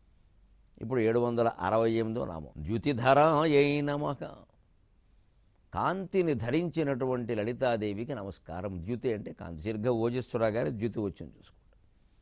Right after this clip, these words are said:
అక్కడ కూడా "ఓజస్ తేజోద్యుతిధరః" అని వరుసగా వచ్చింది విష్ణు సహస్రంలో. ఇక్కడ "ఓజోవతి ద్యుతిధర" అని వరుసగా వచ్చింది.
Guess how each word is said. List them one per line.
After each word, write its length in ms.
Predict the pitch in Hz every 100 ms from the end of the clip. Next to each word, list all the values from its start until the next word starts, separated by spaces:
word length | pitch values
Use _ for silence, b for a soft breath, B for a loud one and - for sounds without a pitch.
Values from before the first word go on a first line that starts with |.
| _ _ _ _ -
అక్కడ 200 | 107 127
కూడా 180 | 135 143
"ఓజస్ 580 | 113 127 127 143 -
తేజోద్యుతిధరః" 1200 | 104 123 123 143 143 131 - 143 147 139 139 135 135
అని 100 | 131
వరుసగా 340 | 120 117 127
వచ్చింది 300 | 101 82 - - _ _ _ _ - - -
విష్ణు 220 | 104 -
సహస్రంలో. 420 | 110 104 90 87 101
ఇక్కడ 220 | 104 156
"ఓజోవతి 920 | 117 120 120 139 139 147 131 143 143
ద్యుతిధర" 580 | 131 101 120 143 135 143
అని 360 | 139 139 127 113
వరుసగా 260 | 101 98
వచ్చింది. 160 | -